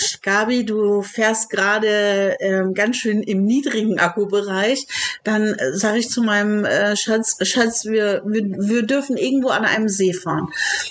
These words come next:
Äh, der stärkste, also wenn mein Akku komplett leer ist, dann fährt mich mein Mann immer zum, zum Bodensee, weil da ist wirklich, ich stell mich rein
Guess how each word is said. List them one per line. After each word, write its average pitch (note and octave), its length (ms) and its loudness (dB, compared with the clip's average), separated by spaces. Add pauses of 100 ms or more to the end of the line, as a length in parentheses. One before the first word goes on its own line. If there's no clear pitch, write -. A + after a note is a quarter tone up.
(160)
Äh, D3 200 0
der G3+ 180 2
stärkste, A#3 680 -2
also G3+ 280 0
wenn G3+ 140 0
mein G3 140 2
Akku F#3 280 -2
komplett B3+ 720 -2
leer F3 400 0
ist, A#3+ 320 -2
dann G3+ 160 0
fährt G3 260 0
mich A3 160 -4
mein G#3 180 2
Mann G#3 140 0
immer G#3 220 0
zum, G#3 320 0 (280)
zum G3+ 260 0
Bodensee, B3 680 0
weil F#3 240 0 (100)
da G#3+ 300 2
ist G#3+ 320 -2
wirklich, A3+ 380 0
ich F#3+ 120 0
stell G#3 360 0
mich B3+ 340 0
rein F#3+ 300 2